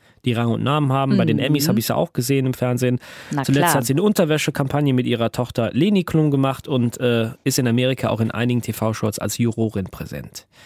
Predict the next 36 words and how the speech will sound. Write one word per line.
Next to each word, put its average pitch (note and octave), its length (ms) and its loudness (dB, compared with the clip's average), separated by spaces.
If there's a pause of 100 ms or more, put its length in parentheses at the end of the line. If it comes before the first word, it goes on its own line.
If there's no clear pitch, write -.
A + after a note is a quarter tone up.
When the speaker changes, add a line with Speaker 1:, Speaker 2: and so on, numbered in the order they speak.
(120)
Speaker 2:
Ja, F3+ 220 0 (100)
aber F#3 300 0
es - 220 -4
gibt - 240 -4 (100)
auch G3+ 340 2
immer C4+ 300 2
wieder A3+ 180 0
viel B3 200 -2
Kritik - 440 -4
an G#3 180 0
ihr A#3 240 0
und G#3+ 140 -2
vor - 200 -2
allem G3 360 0
an G3+ 240 0
Germany's G3+ 540 0
Next - 280 -4
Topmodel, G#3 460 0 (140)
wie G3 120 -2
schon G3+ 200 -2
kurz G#3 240 -4
erwähnt. F#3 420 -2 (460)
Am G3 120 0
Anfang G3 380 0
wurde F3+ 140 2
da D#3 220 0
wirklich G3+ 300 -2
noch F3 140 -4
Bodyshaming D3+ 720 0
betrieben. E3 720 -2
Seit F3+ 300 0
ein F3+ 140 -2
paar F3+ 200 0
Jahren E3 300 0
steht - 260 -4
aber D#3+ 180 0